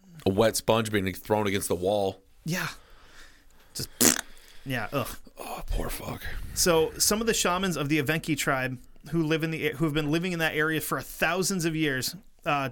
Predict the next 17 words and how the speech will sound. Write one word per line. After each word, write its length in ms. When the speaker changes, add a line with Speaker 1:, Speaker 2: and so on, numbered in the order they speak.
Speaker 2:
Tunguska 540
event 320
was 200
caused 460
by 380
Agda, 320
the 120
god 240
of 60
thunder, 340
her-, 140
himself. 540
So 440
upset 380
with 120
the 60
tribes, 640